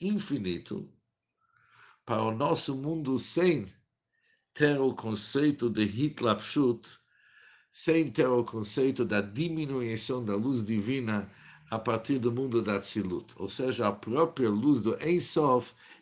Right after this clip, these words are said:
é atraída aqui para a nossa realidade. E por isso temos uma modificação no estado dos seres criados. O doente fica curado, a chuva desce,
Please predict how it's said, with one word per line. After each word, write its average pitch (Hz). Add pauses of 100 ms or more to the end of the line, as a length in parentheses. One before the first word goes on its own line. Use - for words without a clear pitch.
é 120
atraída 123
aqui 123 (260)
para 101
a -
nossa 131
realidade. 95 (120)
E 151
por 139
isso 147 (440)
temos 151
uma 127
modificação 127 (640)
no 117
estado 127
dos 110
seres 123
criados. 143
O 113
doente 113
fica 110
curado, 98 (960)
a -
chuva 120
desce, 107